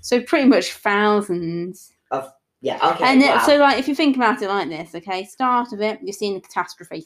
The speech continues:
Speaker 1: thousands gone, hundreds of
Speaker 2: Yeah.
Speaker 1: thousands gone already, okay?
Speaker 2: Yeah.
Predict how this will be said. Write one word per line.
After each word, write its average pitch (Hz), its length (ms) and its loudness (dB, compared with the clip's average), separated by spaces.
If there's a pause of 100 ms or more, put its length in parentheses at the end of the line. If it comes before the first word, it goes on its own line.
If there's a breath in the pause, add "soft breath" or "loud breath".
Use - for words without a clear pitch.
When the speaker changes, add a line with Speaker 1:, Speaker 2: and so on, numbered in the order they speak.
Speaker 1:
thousands 190 560 -2
gone, 160 380 -4 (320)
hundreds 190 300 -6
of - 80 -4
Speaker 2:
Yeah. 190 80 -2
Speaker 1:
thousands 180 500 -2
gone 170 260 -4
already, 170 500 -8
okay? 185 280 -6
Speaker 2:
Yeah. 131 140 -8